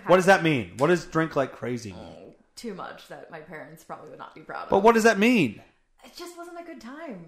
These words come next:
Speaker 1: What? Yes, it was. You obviously enjoyed it. Like,
Speaker 2: Not
Speaker 1: nobody,
Speaker 2: really.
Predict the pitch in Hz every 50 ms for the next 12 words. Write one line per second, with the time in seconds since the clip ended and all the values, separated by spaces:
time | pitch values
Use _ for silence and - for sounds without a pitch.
0 | 156 _ - 220 226 226 233 277 269 - 247 208 170 165 151 127 107 113 117 -
1 | - - 208 240 262 240 247 269 - 254 - - 226 196 170 151 120 - 147 143
2 | 156 160 131 92 - - - 135 165 180 170 165 202 247 277 277 262 254 214 160
3 | - 156 185 226